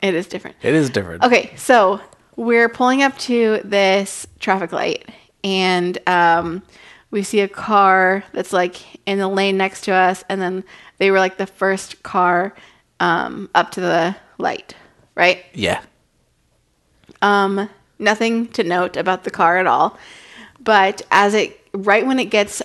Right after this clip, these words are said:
Speaker 1: up there and stops at the line, the passenger door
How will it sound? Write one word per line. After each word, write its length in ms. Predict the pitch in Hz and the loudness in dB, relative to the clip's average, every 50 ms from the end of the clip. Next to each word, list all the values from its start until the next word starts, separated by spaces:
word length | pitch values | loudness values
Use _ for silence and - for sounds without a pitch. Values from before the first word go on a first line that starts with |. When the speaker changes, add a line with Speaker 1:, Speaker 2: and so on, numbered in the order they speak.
| - - | -2 -2
Speaker 1:
up 200 | 190 196 196 - | -2 -2 0 -2
there 320 | - 202 190 185 185 - - | -2 -2 0 0 0 0 -2
and 160 | 185 190 - | -4 -6 -8
stops 440 | - - - 196 175 185 185 - - | -12 -6 -2 0 0 0 0 -4 -6
at 120 | 196 196 | -6 -4
the 80 | 196 185 | -4 -4
line, 460 | 185 185 185 175 165 175 185 196 208 - - - _ _ _ _ | -2 0 0 0 0 -2 -4 -6 -10 -12 -20 -20 _ _ _ _
the 80 | _ 208 | _ -6
passenger 480 | - - 226 226 - 269 254 247 247 233 | 0 0 0 2 2 -2 0 0 0 0
door 280 | 220 214 202 202 - | 0 0 2 0 0